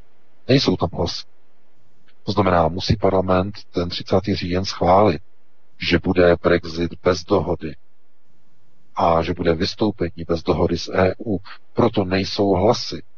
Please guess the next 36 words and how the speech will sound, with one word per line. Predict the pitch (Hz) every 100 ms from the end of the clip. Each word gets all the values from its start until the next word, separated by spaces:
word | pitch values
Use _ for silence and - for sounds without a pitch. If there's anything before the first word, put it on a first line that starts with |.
| - -
v | 95
britském | 87 - 87
parlamentu. | 82 76 85 82 71 - - - -
Ale | 90 85 85
nejsou | 90 - 110
tam | 101
ani | 92 95
hlasy | 85 92 98 -
pro | - 104 110
dohodu. | 131 120 98 - 80 - - - - - - - - - - - - - -
To | - 104
znamená, | 101 98 95 92 92
že | 92 92 90
se | 104
nám | 95 95
blíží | 98 87 90
situace, | - - 127 113 - 117
že | 98
Boris | 98 98 90
Johnson | 95 101 101 107 101
zřejmě | 85 90 90 90
bude | 90 87
donucen | - 101 101 - 90 90
k | -
jedné | 85 87 82
věci. | 82 - 78 -
Buď | 85
rezignuje, | 82 87 101 98 98 101 98
anebo | 92 87 85
vyhlásí | 85 92 85 85 - - 80
nové | 85 87 87
parlamentní | 82 80 82 80 - -
volby | 76 78 78 78 - - - -
ve | 85
Velké | 76 - 76
Británii. | 73 - 71 71